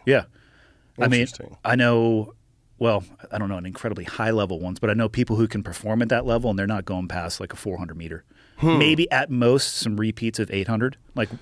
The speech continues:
Speaker 1: one on, one off.
Speaker 2: So when you would do Tabatas, like, how many cycles of Tabata? Like, uh, on, I have a Echo bike from Rogue.
Speaker 1: I have exactly the same bike.
Speaker 2: That is the shit.
Speaker 1: Yes.
Speaker 2: That bike is the shit. It is so good. And it's so fucking sturdy.
Speaker 1: I was just gonna say, I think it could survive a nuclear blast.
Speaker 2: <laughs> It's so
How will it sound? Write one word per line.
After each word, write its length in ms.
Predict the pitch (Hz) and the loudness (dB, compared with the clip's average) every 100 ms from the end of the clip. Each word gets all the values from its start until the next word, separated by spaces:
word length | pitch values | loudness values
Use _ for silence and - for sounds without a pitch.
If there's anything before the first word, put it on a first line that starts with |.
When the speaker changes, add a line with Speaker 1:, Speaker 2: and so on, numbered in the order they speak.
| - - - - - | -18 -20 -20 -14 -4
Speaker 1:
one 240 | 117 117 | 0 2
on, 260 | 110 113 107 | 4 2 2
one 140 | 107 | 2
off. 380 | 101 107 107 - - | 2 0 -2 -6 -10
Speaker 2:
So 200 | - 170 | 0 4
when 120 | 170 | 6
you 140 | 190 | 6
would 120 | 214 | 4
do 120 | 175 175 | 4 4
Tabatas, 640 | 156 135 135 131 110 107 | 4 2 4 4 2 0
like, 160 | 127 117 | -2 0
how 180 | 139 139 | 2 4
many 180 | 143 139 | 4 2
cycles 540 | - 123 117 120 107 | 2 2 2 0 0
of 120 | 101 | -2
Tabata? 300 | - 110 107 | -4 -2 0
Like, 240 | 104 113 107 - | 2 0 -2 0
uh, 220 | 110 107 | 2 2
on, 340 | - 120 117 113 | 2 2 0 -2
I 120 | - 127 | 0 2
have 260 | 143 139 | 4 2
a 160 | 110 98 | 2 0
Echo 320 | 113 113 135 127 | 0 0 2 2
bike 320 | 127 127 131 | 2 2 0
from 260 | - 107 | -4 -2
Rogue. 300 | 101 104 104 117 | 0 2 4 4
Speaker 1:
I 40 | |
have 160 | 127 120 | 2 0
exactly 460 | - 104 113 107 110 | -6 0 2 2 0
the 80 | 98 | -2
same 180 | 101 90 | -4 -4
bike. 140 | 82 | -2
Speaker 2:
That 180 | 113 87 | 0 0
is 140 | 85 | -4
the 80 | - | -8
shit. 340 | - - 65 - | -8 -6 -6 -2
Speaker 1:
Yes. 220 | 101 104 | -2 0
Speaker 2:
That 80 | 104 | 0
bike 240 | 104 - | 0 0
is 240 | 95 90 | -2 -2
the 100 | 85 | -4
shit. 460 | 71 - 85 50 - - _ | -6 -4 -4 -6 -10 -16 _
It 80 | 101 | -2
is 120 | 90 | 0
so 280 | - - 110 | -2 0 0
good. 300 | 92 104 82 - - - | 0 0 -2 -4 -16 -4
And 80 | 113 | -4
it's 120 | - | -2
so 260 | - 165 | 2 2
fucking 440 | 120 - 135 107 78 | 2 -2 -2 -2 -8
sturdy. 580 | - - 120 104 67 - | -8 0 0 0 -2 0
Speaker 1:
I 80 | 120 | 0
was 120 | 113 | 2
just 160 | 117 131 | 0 0
gonna 120 | 117 | 0
say, 220 | - 107 | 2 2
I 20 | |
think 220 | 104 113 | 0 -2
it 80 | 107 | -4
could 100 | 104 | -6
survive 340 | 104 104 101 98 | -4 0 0 0
a 20 | |
nuclear 340 | 98 92 95 | -2 -2 -6
blast. 380 | 85 80 71 - | -6 -6 -6 0
Speaker 2:
<laughs> 0 | |
It's 200 | 156 151 - | 2 2 2
so 160 | 180 | 4